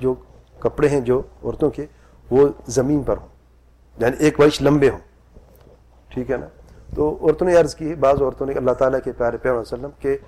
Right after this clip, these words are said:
ہمارے کپڑے جو زمین پر لگتے، گندگی ہوتی تو خراب ہو جاتے، نماز کیسے پڑھیں؟ اللہ تعالیٰ کے پیارے پیغمبر صلی اللہ علیہ وسلم نے فرمایا ہے کہ جب آگے مٹی صاف پاک آ جائے گی تو وہ مٹی اسے، یعنی اس گندگی کو پاک کر دے گی، تو نماز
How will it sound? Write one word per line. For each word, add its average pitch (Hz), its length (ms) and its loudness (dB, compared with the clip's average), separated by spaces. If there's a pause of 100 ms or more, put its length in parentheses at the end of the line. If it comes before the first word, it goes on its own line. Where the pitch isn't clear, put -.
(200)
ہمارے 151 160 6
کپڑے 170 260 2
جو 151 100 0
زمین 139 240 2
پر 143 120 2
لگتے، 123 320 -2
گندگی 139 260 -2
ہوتی 120 260 -2
تو 160 100 -8
خراب 151 280 4
ہو 131 80 2
جاتے، 147 220 -2
نماز 147 320 2
کیسے 143 200 -2
پڑھیں؟ - 220 -12 (420)
اللہ 123 180 -2
تعالیٰ 139 340 4
کے 139 100 -2
پیارے 117 260 -2
پیغمبر 123 260 -2
صلی 107 100 -8
اللہ 107 120 -18
علیہ 117 80 -10
وسلم 110 100 -14
نے 107 60 -14
فرمایا 113 480 -8
ہے 160 80 -8 (460)
کہ 127 220 -2 (560)
جب 131 180 0
آگے 139 280 4
مٹی 127 340 -2
صاف 131 400 0
پاک 135 240 4
آ 123 60 4
جائے 120 200 0
گی 165 60 -4
تو 147 340 -4
وہ 156 200 0
مٹی 147 260 0
اسے، 156 280 -2 (540)
یعنی 131 260 0
اس - 180 -4
گندگی 147 260 0
کو 147 100 -4
پاک 131 280 4
کر 110 120 -4
دے 98 120 -14
گی، 92 180 -20
تو 131 80 -2
نماز 131 240 4